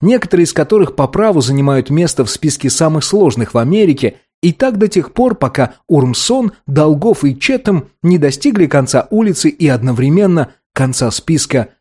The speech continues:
Ларри Уан Кей. Они справились. Они решили обе задачи, поставленные основателями Google, и гораздо раньше намеченного двухлетнего срока. "Это невероятно быстро", говорит Трун. Трун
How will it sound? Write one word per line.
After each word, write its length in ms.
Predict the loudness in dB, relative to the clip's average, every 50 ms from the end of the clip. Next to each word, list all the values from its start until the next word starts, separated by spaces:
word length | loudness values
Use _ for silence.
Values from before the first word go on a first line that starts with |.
| _
Ларри 520 | -2 0 0 0 0 0 -2 -2 -4 -4 -8 _ -4
Уан 340 | -2 0 0 0 -2 -4 -6
Кей. 380 | -8 -8 -8 -8 -10 -14 _ _ _ _ _ _ _ _ _ _ _ _ _ _ _ _ _ -4
Они 520 | -2 -2 0 0 0 0 0 -2 -4 _ _ _ _ _ _ _ -10
справились. 720 | -10 -8 -4 -2 0 0 0 -2 -6 -8 -12 -12 -14 -16 _ _ _ _ _ _ -2
Они 260 | 0 2 2 4 4
решили 540 | 4 2 2 0 0 2 2 0 0 0 0
обе 340 | 2 2 2 2 2 0 0
задачи, 540 | 0 0 -2 0 0 0 0 0 -2 -4 -2
поставленные 680 | -2 -4 -6 -4 -4 -2 -2 0 0 0 0 -2 -2
основателями 800 | -4 -6 -6 -4 -2 0 0 0 0 0 -2 -2 -2 -2 -2 -2
Google, 440 | 0 0 0 0 0 -2 -2 -4 -8 _ _ _ _ -4
и 60 | 0
гораздо 420 | 0 2 2 0 0 0 0 2
раньше 400 | 2 2 2 2 0 0 -2 -2
намеченного 560 | 0 0 0 0 -2 -2 -2 -2 0 0 0 0
двухлетнего 640 | 0 -2 -2 -2 0 2 2 2 2 0 -2 -2 -2
срока. 480 | -2 -2 -2 -2 -2 -2 -6 -10 -12 -14 _ _ _ _ _ _ _ _ _ _
"Это 240 | -6 -4 -2 -2 -2
невероятно 800 | 0 0 0 0 0 0 0 0 0 0 -2 -2 -2 -4 -4 -2
быстро", 540 | -2 -4 -4 -4 -6 -10 -10 -12 -12 -14 _ _ _ _
говорит 500 | -4 -2 0 0 0 0 0 -2 -4 -6
Трун. 320 | -8 -8 -8 -8 -8 -12 -18 _ _ _ _ _ _ _
Трун 400 | -2 0 2 2 4 2 0 0